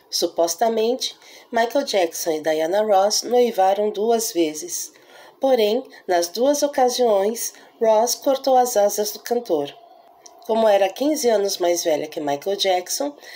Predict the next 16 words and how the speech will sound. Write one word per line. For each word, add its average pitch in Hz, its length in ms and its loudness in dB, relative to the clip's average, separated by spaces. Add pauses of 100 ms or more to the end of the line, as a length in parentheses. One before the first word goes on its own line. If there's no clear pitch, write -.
(220)
a 277 80 0
artista 233 500 -2
preferiu 240 540 0
evitar 185 420 -2
o 175 40 -2
escândalo 208 580 0
de 214 100 -4
um 202 60 -2
possível 254 580 -2
casamento, 220 800 -2 (460)
algo 190 380 0
que 226 120 -14
poderia 185 560 0
prejudicar 180 720 -2
sua 190 180 -2
carreira. 156 580 -4